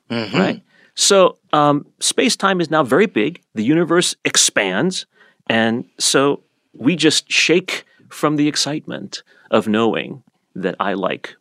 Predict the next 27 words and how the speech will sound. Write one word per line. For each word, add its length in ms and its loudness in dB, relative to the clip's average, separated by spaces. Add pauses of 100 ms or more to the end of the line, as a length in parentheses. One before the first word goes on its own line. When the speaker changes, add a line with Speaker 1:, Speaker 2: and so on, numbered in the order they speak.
Speaker 2:
Big 240 -6
Bang. 460 -16
Speaker 1:
Ah. 20 -4
Speaker 2:
So, 480 4 (640)
uh, 380 2
Chuck, 320 -2
if 280 -6
you'd 140 0
be 100 4
willing 300 2
to 80 0
help 220 -2
me 60 -4
with 140 0
this, 200 -2
I 100 0
will 180 -6
start 460 0
this 200 -2
song 300 0
and, 280 0
and 320 -2
Speaker 1:
Go 140 2
ahead. 340 2
Speaker 2:
Yes, 280 2
but 320 0
it, 160 -4